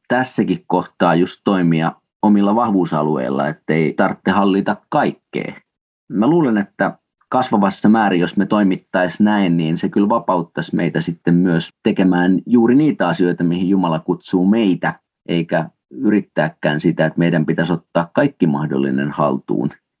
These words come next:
Ja ihan tää yhdessä tekeminenkin on ollut kivaa siitä syystä, että ollaan saatu avoimesti tuoda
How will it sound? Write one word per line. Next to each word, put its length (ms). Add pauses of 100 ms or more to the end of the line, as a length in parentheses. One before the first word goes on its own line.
(140)
Ja 180 (100)
ihan 420 (300)
tää 320
yhdessä 460
tekeminenkin 840
on 80
ollut 360
kivaa 420
siitä 360
syystä, 520
että 440 (260)
ollaan 280
saatu 500
avoimesti 800 (120)
tuoda 360